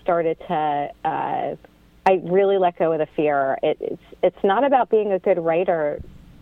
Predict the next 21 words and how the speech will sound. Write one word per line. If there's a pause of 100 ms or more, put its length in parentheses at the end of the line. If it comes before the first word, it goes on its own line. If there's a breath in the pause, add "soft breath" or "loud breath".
(120)
Um,
it's
really
about
having
a
message. (680 loud breath)
And
I
think
we
all
have
a
message. (520)
You
know,
we
all
have (100)
something,